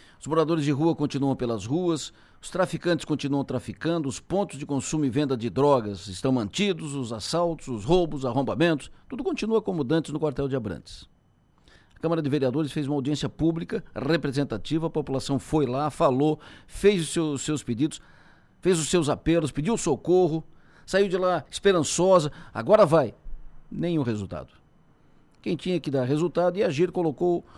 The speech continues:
uma disputa política no meio e nada foi feito. E a própria Câmara se calou, Câmara de Vereadores, não tocou mais no assunto, nem tratou mais,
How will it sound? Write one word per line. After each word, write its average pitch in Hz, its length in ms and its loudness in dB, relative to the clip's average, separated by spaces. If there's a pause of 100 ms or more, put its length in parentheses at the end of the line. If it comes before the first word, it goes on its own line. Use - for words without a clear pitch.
(120)
uma 160 120 0
disputa 190 400 -2
política 180 460 0
no 151 100 0
meio 180 300 2 (180)
e 254 80 -6
nada 165 280 0
foi 151 160 -4
feito. - 400 -12 (720)
E - 40 -4
a 180 60 0
própria 254 320 2
Câmara 196 460 2
se - 160 -8
calou, 147 400 0 (340)
Câmara 139 240 -2
de 123 60 0
Vereadores, 117 500 0 (200)
não 170 100 -4
tocou 202 380 2
mais 185 220 2
no 135 80 0
assunto, - 460 -4 (300)
nem 214 120 0
tratou 190 400 2
mais, 165 480 2